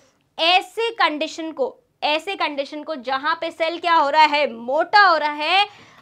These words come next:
उस कंडीशन को या उस सॉल्यूशन को हम कहते हैं हाइपोटोनिक सॉल्यूशन। क्या बोलते हैं? हाइपोटोनिक सॉल्यूशन बोलते हैं।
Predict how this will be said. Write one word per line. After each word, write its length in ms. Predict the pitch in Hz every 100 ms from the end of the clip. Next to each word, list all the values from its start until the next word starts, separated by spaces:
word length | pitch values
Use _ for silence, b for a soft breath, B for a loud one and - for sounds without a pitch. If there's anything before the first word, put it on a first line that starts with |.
| B
उस 200 | 466 523
कंडीशन 560 | - 392 370 370 370 349
को 100 | 359
या 160 | 349
उस 260 | 330 392 -
सॉल्यूशन 440 | 370 349 359 359
को 100 | 330
हम 220 | 330 302 302
कहते 320 | 302 262 294
हैं 440 | 294 311 349 403 403 b b b
हाइपोटोनिक 1700 | 294 302 349 381 370 415 427 427 427 440 440 - 330 320 339 349 339
सॉल्यूशन। 580 | - 269 254 240 247 247
क्या 240 | 254 330
बोलते 320 | 339 330 320
हैं? 360 | 330 320 339 349
हाइपोटोनिक 1000 | 294 262 254 311 302 277 285 339 427 440 B B B
सॉल्यूशन 580 | - 339 330 339 330 294
बोलते 280 | 233 220 233
हैं। 220 | 240 -